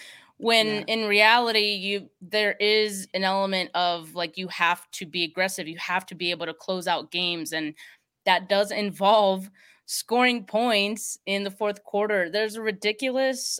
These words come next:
Speaker 1: um, you know, tweet I saw, and Zane, Zane forty-niners tweeted this. Um, it says, Please correct me if I'm wrong, but going back to his days as an O C in Washington, Kyle Shanahan's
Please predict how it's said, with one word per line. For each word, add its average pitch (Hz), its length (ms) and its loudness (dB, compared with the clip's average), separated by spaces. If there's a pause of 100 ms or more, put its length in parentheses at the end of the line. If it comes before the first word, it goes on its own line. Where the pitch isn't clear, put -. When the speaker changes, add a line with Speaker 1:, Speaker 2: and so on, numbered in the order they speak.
Speaker 1:
um, 175 460 0 (680)
you 185 120 -6
know, 156 160 -4
tweet 180 280 -6
I 117 80 -2
saw, 139 460 -6
and 139 280 -8 (600)
Zane, 180 420 -2
Zane 214 240 -2
forty-niners 185 720 2 (320)
tweeted 190 320 -2
this. 185 400 -2 (380)
Um, 180 440 2 (100)
it 185 160 -6
says, 190 260 -2
Please 254 260 -4
correct 208 300 2
me 208 160 -2
if 190 120 -4
I'm 175 180 -2
wrong, 196 440 2 (240)
but 190 120 -6
going 214 240 -2
back 185 340 4
to 220 100 -4
his 196 120 -2
days 175 520 2
as 175 160 -2
an 170 160 -6
O 185 160 0
C 170 340 -6
in 160 140 -4
Washington, 165 840 -2 (600)
Kyle 196 180 2
Shanahan's 196 440 -2